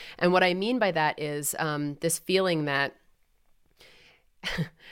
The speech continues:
city liberals will, will wring their hands about emissions, carbon emissions, and then, you know, go to their, their nearby airport and take vacations and fly all over the place. Um, whereas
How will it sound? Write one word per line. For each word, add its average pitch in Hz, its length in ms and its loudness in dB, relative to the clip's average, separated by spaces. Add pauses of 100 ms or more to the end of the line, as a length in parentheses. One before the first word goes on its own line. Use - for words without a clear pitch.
(260)
city 247 280 6
liberals 208 460 2
will, 165 440 2
will 165 360 2
wring 190 220 0
their 170 140 2
hands 170 440 -2
about 156 380 -2
emissions, 160 580 0
carbon 202 320 2
emissions, 143 640 -4
and 165 220 2
then, 170 480 2
you 185 80 0
know, 160 160 2
go 170 220 2
to 170 60 -2
their, 160 200 2
their 151 260 -2
nearby 156 380 0
airport 151 500 0
and 151 160 -6
take 156 200 -4
vacations 156 580 -2
and 143 140 -8
fly 151 220 4
all 147 140 0
over 147 200 -2
the - 80 -10
place. - 440 -12 (440)
Um, 151 420 0 (260)
whereas 160 600 4